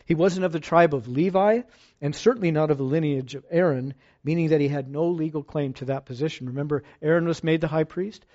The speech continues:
then his son, and then his son after that, and his son after that. Jesus is not in that line.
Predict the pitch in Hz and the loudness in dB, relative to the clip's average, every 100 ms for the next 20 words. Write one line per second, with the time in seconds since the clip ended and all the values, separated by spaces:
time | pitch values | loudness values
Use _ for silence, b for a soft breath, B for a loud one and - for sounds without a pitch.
0 | b b 139 147 135 131 151 160 - 156 | b b -2 0 -2 -4 -4 -4 -2 -4
1 | 185 151 131 120 147 - 151 151 147 143 | -4 -10 -10 -10 -10 -8 -6 -6 -8 -6
2 | 151 143 131 135 143 139 123 139 202 - | -6 -6 -8 -10 -10 -10 -8 -6 -6 -6
3 | b b - 151 170 196 - 156 147 151 | b b -8 -4 -2 -2 -2 -4 -2 -2
4 | 156 160 151 147 147 147 233 190 113 | -2 -2 0 0 0 -4 -4 -6 -10